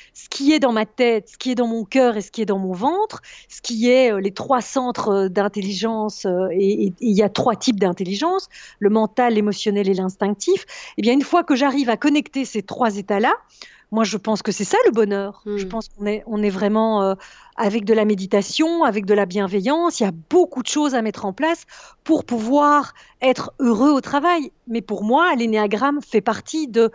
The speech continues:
Speaker 1: de ça. Il y a un énorme groupe en Belgique qui s'appelle, euh, Colruyt, euh, qui utilise l'énéagramme. Et, euh, j'avoue que, que, que c'est un ma-, voilà, c'est un magasin où tout le monde va.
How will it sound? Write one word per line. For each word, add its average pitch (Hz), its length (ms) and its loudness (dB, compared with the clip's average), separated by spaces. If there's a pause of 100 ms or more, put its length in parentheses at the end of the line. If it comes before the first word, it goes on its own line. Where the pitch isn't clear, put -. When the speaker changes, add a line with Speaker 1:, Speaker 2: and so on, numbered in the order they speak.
(260)
Speaker 1:
de 202 120 0
ça. 196 280 -2
Il 202 40 -2
y 220 60 2
a 226 80 2
un 240 240 2
énorme 330 400 2
groupe 226 260 -6
en 233 80 0
Belgique 214 320 -2
qui 220 100 -10
s'appelle, 220 440 0
euh, 190 100 2
Colruyt, 208 720 0 (460)
euh, 214 80 4
qui 311 200 0
utilise 277 400 0
l'énéagramme. 202 720 2 (480)
Et, 233 300 4
euh, 208 180 4 (220)
j'avoue 226 480 0
que, 226 220 4
que, 202 340 0
que - 160 -20
c'est 220 100 -4
un 196 80 2
ma-, 214 240 -2
voilà, 220 200 0
c'est 214 100 -2
un 190 80 0
magasin 196 340 -2
où 214 80 -4
tout - 140 -10
le 196 60 -4
monde 185 180 -4
va. 302 140 2